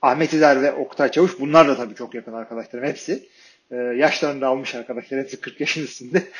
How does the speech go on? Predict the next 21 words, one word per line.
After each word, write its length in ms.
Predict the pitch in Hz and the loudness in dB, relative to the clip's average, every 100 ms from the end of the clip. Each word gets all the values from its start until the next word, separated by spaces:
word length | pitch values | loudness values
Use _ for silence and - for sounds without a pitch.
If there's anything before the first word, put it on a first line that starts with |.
| - - | -18 -10
Bunlar 340 | 214 240 175 220 | -4 -2 0 0
istisnasız 600 | - - - 156 - 208 | -4 -6 -6 -6 -4 -8
bir 40 | |
şekilde 340 | 175 156 175 | -6 -2 -2
teknoloji 440 | 208 220 175 147 165 | -2 -2 -4 -4 -4
bunlara 300 | 165 160 160 | -4 -4 -4
bir 100 | - | -4
kazık 300 | - 196 175 | -2 0 0
atıyor. 320 | 190 165 233 - _ _ _ _ | -2 -2 -4 -8 _ _ _ _
E, 60 | 151 147 139 139 139 139 | -10 -8 -6 -6 -6 -6
zart 360 | 123 214 - 185 | 0 0 0 -2
diye 100 | 208 | 0
şey 140 | 180 | 2
yapıyorlar, 440 | 156 131 117 - - | 0 -2 -8 -10 -8
otopik 420 | 170 175 185 - | -6 -6 -8 -8
yapıyorlar. 440 | 131 135 185 233 - - _ _ _ | -8 -2 -2 -2 -10 -20 _ _ _
Bu 200 | 170 214 | -10 -6
sene 280 | - 165 160 | -2 -2 2
de 200 | 240 233 - | 2 0 -2
Ahmet 360 | 196 156 202 196 | 2 2 2 -2
İzer 240 | 151 208 | 2 2